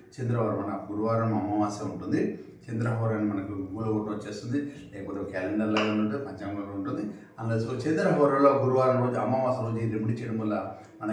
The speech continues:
గజకేసరి యోగం వచ్చేసి డబ్బు, సంపద, ఐశ్వర్యం, ఆనందం, ధనయోగం అనేది వస్తుంది. ఏదో విధంగా మనకి ఏం చేసినాడో భగవంతుడు ఎన్నో రకాలు ఇచ్చాడు మనకు.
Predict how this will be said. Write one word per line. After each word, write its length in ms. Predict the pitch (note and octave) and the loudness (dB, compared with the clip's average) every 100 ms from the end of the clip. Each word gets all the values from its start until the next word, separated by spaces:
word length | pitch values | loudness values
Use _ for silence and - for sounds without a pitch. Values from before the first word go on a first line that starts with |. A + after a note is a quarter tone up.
| A2 | -2
గజకేసరి 520 | A2+ - - D3+ C#3 | 0 0 0 2 2
యోగం 200 | B2 A#2+ | 2 -2
వచ్చేసి 300 | A#2 A2 - | -4 -6 -6
డబ్బు, 220 | G#2 - | -8 -6
సంపద, 320 | A#2 A2 G#2+ - | -6 -2 0 0
ఐశ్వర్యం, 360 | - - A#2+ | 0 -2 -4
ఆనందం, 340 | G#2+ A2 A#2 G#2+ - - - | -2 0 0 -2 -6 -14 -4
ధనయోగం 460 | C#3 E3 F#3 D#3+ D3 | 4 6 8 8 6
అనేది 200 | C3 B2+ | 4 4
వస్తుంది. 280 | A2 A2+ A2 | 2 2 2
ఏదో 160 | B2+ | 2
విధంగా 240 | B2+ B2 A#2+ | 2 2 2
మనకి 260 | G#2+ - A#2 | 0 0 -2
ఏం 80 | C3 | -4
చేసినాడో 360 | B2+ B2 A2+ | -4 -2 -2
భగవంతుడు 340 | G#2 A2 B2+ A2 | 0 0 0 0
ఎన్నో 160 | A2+ | 0
రకాలు 300 | A#2+ A2+ A#2+ | 0 0 0
ఇచ్చాడు 260 | A#2 A2+ G2 | -2 -4 -6
మనకు. 240 | F#2 - | -6 -10